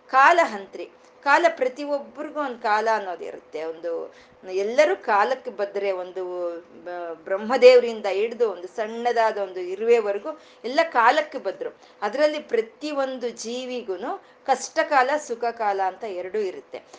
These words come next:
ಆ ಕಷ್ಟ ಕಾಲವನ್ನ ಸುಲಭವಾಗಿ ನಮ್ಮಿಂದ ತೆಗೆದುಹಾಕಿ,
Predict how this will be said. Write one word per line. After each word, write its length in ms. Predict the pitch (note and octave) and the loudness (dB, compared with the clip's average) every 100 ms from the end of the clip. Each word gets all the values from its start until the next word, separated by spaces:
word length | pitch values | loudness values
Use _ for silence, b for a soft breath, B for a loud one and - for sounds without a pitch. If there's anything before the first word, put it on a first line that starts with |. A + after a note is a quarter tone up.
| B | B
ಆ 180 | F#3+ G3+ | 0 2
ಕಷ್ಟ 480 | G3+ - C4 - - A#4 | 0 -2 -2 -2 -2 2
ಕಾಲವನ್ನ 440 | A4 E4+ D4+ C4 A3 G3+ | 6 6 6 0 -4 -6
ಸುಲಭವಾಗಿ 640 | A#3+ C4 C4 D4 D#4 D4+ | -4 -2 -2 4 4 4
ನಮ್ಮಿಂದ 440 | B3+ A3 A#3 B3+ B3 | -2 -6 -6 -4 -2
ತೆಗೆದುಹಾಕಿ, 840 | A#3 - A3 B3+ B3+ B3 B3 B3 | -2 -4 -6 -4 0 0 0 -8